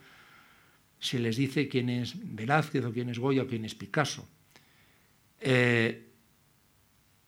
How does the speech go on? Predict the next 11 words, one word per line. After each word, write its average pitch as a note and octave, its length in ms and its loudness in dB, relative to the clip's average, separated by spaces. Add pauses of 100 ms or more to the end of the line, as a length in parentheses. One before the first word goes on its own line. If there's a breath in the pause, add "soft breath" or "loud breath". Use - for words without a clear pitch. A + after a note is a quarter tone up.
(140)
los C3 380 0 (160)
museos D3+ 800 6 (1300)
acogen C3 760 0 (1080)
a A#2 120 -6
pintores D3 520 4
guiándose C#3 400 2
por B2+ 320 -2
criterios B2+ 680 2 (360)
de C3+ 140 2
excelencia C3 880 4 (340)
artística, A2 600 -4